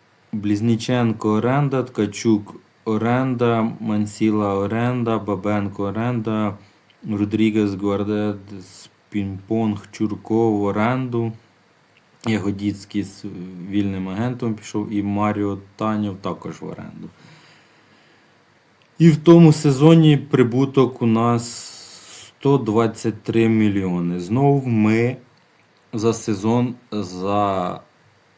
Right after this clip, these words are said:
заробили чистими більше ста мільйонів.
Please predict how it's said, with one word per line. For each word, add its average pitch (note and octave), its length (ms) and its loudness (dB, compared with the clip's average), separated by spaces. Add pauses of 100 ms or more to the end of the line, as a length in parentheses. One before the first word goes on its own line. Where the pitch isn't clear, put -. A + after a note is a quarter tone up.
(420)
заробили A2+ 720 -2
чистими G#2 580 -2
більше F#2+ 500 -6
ста F#2+ 320 -6
мільйонів. F2 640 -6